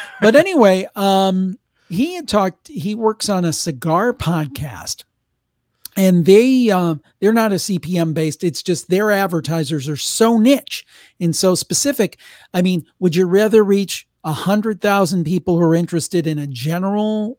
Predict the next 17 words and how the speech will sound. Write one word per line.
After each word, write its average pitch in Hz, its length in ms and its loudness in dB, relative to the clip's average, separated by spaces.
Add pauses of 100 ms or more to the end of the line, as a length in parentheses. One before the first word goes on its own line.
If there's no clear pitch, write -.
(140)
audience 190 440 -2
kind 185 240 2
of 175 100 -2
thing? 208 220 0 (240)
Or 156 100 -4
would 156 160 2
you 160 180 0
rather, 165 580 0 (100)
and 165 140 0
I 180 120 4
don't 170 180 2
know 147 100 0
their 143 140 0
numbers, 156 340 0
but - 240 -6
you 170 320 -2
rather 165 480 2